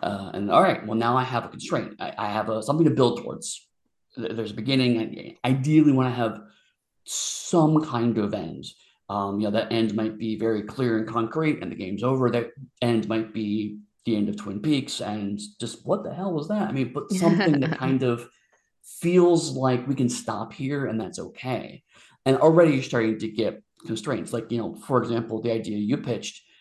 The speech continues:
Speaker 1: um, that doesn't sound like it's gonna be a long running game, right? It's probably gonna be a one shot, maybe
Speaker 2: Exactly.
Speaker 1: a short campaign. So already you've got some constraints. Okay, so it can't be too long of a plot because of the time constraint I'm looking at.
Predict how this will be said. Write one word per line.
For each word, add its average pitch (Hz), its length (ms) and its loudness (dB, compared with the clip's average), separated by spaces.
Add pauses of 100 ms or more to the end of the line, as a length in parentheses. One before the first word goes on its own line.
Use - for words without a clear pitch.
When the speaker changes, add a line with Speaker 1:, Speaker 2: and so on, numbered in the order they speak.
(220)
Speaker 1:
um, 104 540 -2
that 131 300 4
doesn't 143 220 6
sound 127 260 2
like 120 120 4
it's - 80 -10
gonna 120 100 0
be 117 80 0
a 113 60 0
long 107 300 2
running 104 280 0
game, 113 260 2
right? 107 100 -4
It's 104 60 -10
probably 110 220 -6
gonna 104 60 -6
be 110 80 -4
a 107 40 -6
one 117 240 4
shot, 98 460 -4
maybe 117 320 0
Speaker 2:
Exactly. 135 360 2
Speaker 1:
a 104 200 -4
short - 580 0
campaign. 113 720 -4 (200)
So 175 180 6
already 160 360 10
you've 131 140 0
got 123 240 4
some 120 160 0
constraints. 117 380 -2
Okay, 107 260 -2
so 110 460 -4 (560)
it 156 240 4
can't 160 320 0
be 147 160 2
too 139 200 0
long 120 300 4
of 110 140 2
a 117 80 -2
plot 101 560 -8 (760)
because 123 420 -2
of 117 80 -4
the 117 60 -4
time 117 240 -8
constraint 98 300 -10
I'm 85 60 -10
looking - 280 -14
at. - 120 -20